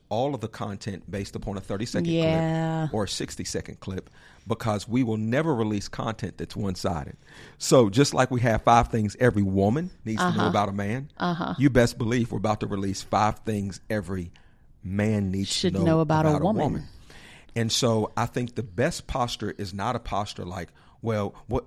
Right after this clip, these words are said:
Speaker 1: he don't do this and he don't do that," or
Speaker 2: Mm-hmm.
Speaker 1: vice versa.
Speaker 2: Mm-hmm.
Speaker 1: It's always being pliable, teachable, and introspective to say,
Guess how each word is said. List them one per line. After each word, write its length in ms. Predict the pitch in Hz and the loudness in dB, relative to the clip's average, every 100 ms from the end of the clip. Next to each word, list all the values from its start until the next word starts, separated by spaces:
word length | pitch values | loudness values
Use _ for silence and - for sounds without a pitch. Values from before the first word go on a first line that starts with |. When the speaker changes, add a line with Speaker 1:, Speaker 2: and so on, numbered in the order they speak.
| 104 | -2
Speaker 1:
he 100 | 160 | 0
don't 180 | 131 107 | 0 0
do 100 | 120 | -2
this 220 | 143 113 | -2 -4
and 80 | 95 | -4
he 100 | 139 | -2
don't 160 | 123 104 | -2 -2
do 120 | 110 | -4
that," 140 | 127 190 | -2 0
or 140 | 170 | 2
Speaker 2:
Mm-hmm. 60 | 165 | 2
Speaker 1:
vice 220 | 107 101 | 0 -2
versa. 360 | 123 143 - 107 | -4 -6 -6 -6
Speaker 2:
Mm-hmm. 340 | 180 160 156 156 | -2 0 -2 -2
Speaker 1:
It's 160 | 135 - | -6 -2
always 500 | 117 170 139 120 104 | -2 0 0 -2 -4
being 260 | 104 104 95 | -6 -8 -8
pliable, 600 | - 104 113 110 107 104 | -6 -2 0 -2 -4 -6
teachable, 760 | - - 117 - 95 101 98 - _ - | -8 -8 -6 -6 -6 -6 -6 -12 _ -10
and 160 | 113 | -8
introspective 880 | - 110 - 104 - 113 123 - 113 | -6 -8 -8 -12 -8 -8 -6 -10 -12
to 80 | 92 | -10
say, 400 | - 107 98 | -8 -6 -6